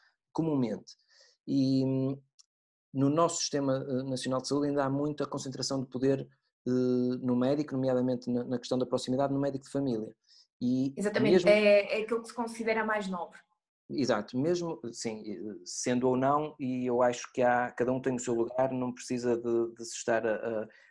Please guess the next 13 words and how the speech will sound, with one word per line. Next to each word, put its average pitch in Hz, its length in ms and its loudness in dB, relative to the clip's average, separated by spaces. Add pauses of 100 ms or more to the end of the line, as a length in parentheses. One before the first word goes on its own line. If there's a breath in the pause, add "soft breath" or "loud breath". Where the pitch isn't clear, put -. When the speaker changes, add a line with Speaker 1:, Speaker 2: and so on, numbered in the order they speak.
(160)
Speaker 1:
a, 110 300 -2
a 110 40 -8
calcar 113 520 0
ninguém 117 400 -2
para 120 260 -2
poder, 117 380 0
eh, 110 840 -6 (140)
ter 110 220 0 (500)
a - 40 -8
sua 120 300 2
área 117 200 4
de 117 60 4
atuação. 117 460 -2